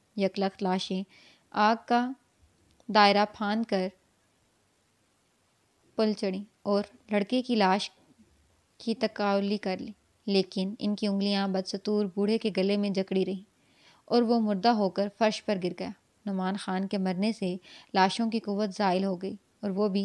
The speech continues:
सूखे तने की तरह ऊंधी गिर गईं। हम इस नागहानी वाक़े से सहम गए।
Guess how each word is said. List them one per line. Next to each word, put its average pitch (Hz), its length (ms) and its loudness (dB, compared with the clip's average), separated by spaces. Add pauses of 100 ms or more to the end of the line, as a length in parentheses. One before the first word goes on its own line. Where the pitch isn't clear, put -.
(140)
सूखे 196 340 -4
तने 220 280 0
की 214 120 -4
तरह 185 340 -4 (380)
ऊंधी 214 320 0
गिर 185 180 -2
गईं। - 180 -8 (600)
हम 190 100 -2
इस 190 160 -4
नागहानी 185 520 -2
वाक़े 185 340 -2
से 202 160 -6
सहम 208 320 0
गए। 190 220 -2